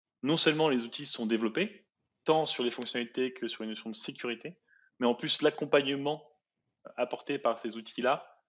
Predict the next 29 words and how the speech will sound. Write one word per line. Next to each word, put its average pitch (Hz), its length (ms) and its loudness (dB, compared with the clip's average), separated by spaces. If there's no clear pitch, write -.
et 123 60 -6
ce - 40 -8
que - 120 -4
nous 127 140 -2
on 123 100 -2
veut 107 120 -4
proposer 113 320 -4
en 117 60 0
tout - 140 -12
cas 123 120 -2
chez - 160 -10
PayFit, 135 380 -6
c'est - 160 -4
aussi 113 320 -4
énormément 123 340 -4
développé. 117 400 -4
Donc 113 100 -4
aujourd'hui, 131 440 6
le 127 160 8
gain 139 400 6
digitalisé 123 520 0
pour 117 180 -4
moi 131 160 2
est 110 120 0
bien 120 180 -2
plus 131 220 -8
important 143 500 -4
que 139 180 -6
les 107 420 -2